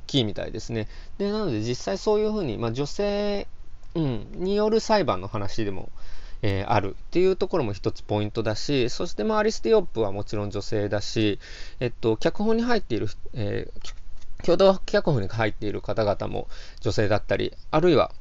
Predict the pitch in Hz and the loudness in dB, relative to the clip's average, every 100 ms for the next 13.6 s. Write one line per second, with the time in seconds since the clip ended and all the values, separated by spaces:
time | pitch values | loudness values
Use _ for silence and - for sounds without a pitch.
0 | - - - - 160 156 - 165 165 165 | -8 -4 0 4 4 4 4 6 6 6
1 | 110 - - - - - 123 107 - 180 | 2 -2 -6 -8 -6 -2 0 0 2 0
2 | 202 214 208 196 180 190 - 127 110 107 | 4 6 6 6 4 2 2 2 4 6
3 | 123 170 175 175 180 175 165 - 175 151 | 8 8 8 6 6 4 2 4 4 6
4 | 156 151 147 - - 110 107 104 - 107 | 4 4 0 -4 -2 0 0 0 -2 0
5 | 110 107 101 - - 98 95 - - - | 2 4 0 -2 -2 0 -2 -4 -6 -6
6 | - - - 147 156 175 170 151 156 - | -6 -6 -4 -4 -2 0 0 0 -2 -2
7 | 151 160 107 95 98 113 104 107 107 - | 2 4 2 -2 -2 0 2 4 2 2
8 | 143 117 101 143 190 196 196 131 101 78 | 2 6 6 8 6 8 8 8 6 -2
9 | 95 107 - 120 113 135 117 98 104 - | 0 0 2 4 8 8 8 4 2 4
10 | 110 107 104 101 98 101 - - - - | 6 6 4 4 4 2 2 0 0 -2
11 | - - 104 - - - 131 160 147 104 | -4 0 0 0 -4 4 8 8 6 0
12 | 107 90 95 95 101 - - - 95 101 | 0 0 0 2 0 -2 -4 0 0 2
13 | 98 98 107 110 101 95 | 0 0 2 2 2 -2